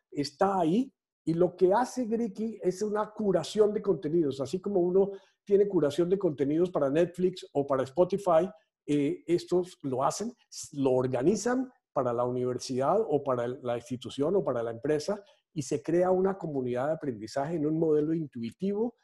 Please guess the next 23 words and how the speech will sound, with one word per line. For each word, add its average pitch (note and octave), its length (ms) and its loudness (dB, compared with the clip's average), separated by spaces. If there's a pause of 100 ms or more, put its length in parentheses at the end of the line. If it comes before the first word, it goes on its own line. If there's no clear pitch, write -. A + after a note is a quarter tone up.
(120)
sencillo F3+ 880 -2
y D3 100 -10
colaborativo. C3+ 1000 -2 (680)
Tiene, F#3 400 6 (180)
eh, C#3 120 0
nueve F3+ 440 8
áreas, F#3 420 4
ciento F#3 440 4
diez F3 260 2
carreras, E3+ 720 0
cursos, F3 520 4
unidades C#3+ 560 2 (260)
que F3 100 4
se D3 160 -2
pueden A3+ 760 6 (240)
amoldar D3+ 840 0
a C#3+ 160 -6
cualquier D#3 540 2
universidad D3+ 800 0
o G3+ 140 2
a E3+ 120 -2
cualquier C3 480 0
empresa F#3 640 -2